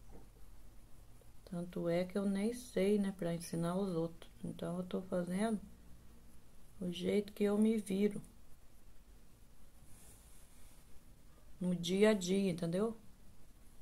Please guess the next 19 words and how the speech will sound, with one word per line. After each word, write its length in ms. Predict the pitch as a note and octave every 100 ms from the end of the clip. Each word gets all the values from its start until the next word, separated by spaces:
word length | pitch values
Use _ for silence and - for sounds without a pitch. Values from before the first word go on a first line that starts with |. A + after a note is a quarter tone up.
| - - - - - - - - - - F#3
É 140 | E3+
lógico 640 | E3 D3+ E3 G3 G3+ -
que 160 | D#3 D#3
se 140 | -
eu 80 | D3
for 160 | C#3+ D3
sair, 640 | - D#3+ D#3+ D3 C#3 D#3+
for 260 | D#3+ C3+ D3
pra 100 | D3
uma 220 | D3 D#3
festa, 1120 | D3+ - C3 C#3 D#3 D#3+ D3 - - - - - - - - - - - - - - -
aí 340 | D#3+ D#3 D3 D3
a 60 |
gente 400 | D3+ E3 F3+ F3+
dá 120 | F3+
uma 160 | F3+ F#3+
caprichada, 840 | F#3+ G3+ G#3+ A3 - G3 G3 F#3 F3
né? 240 | G3 A#3 - - - - - -
Ou 420 | E3+ E3 E3+ G#3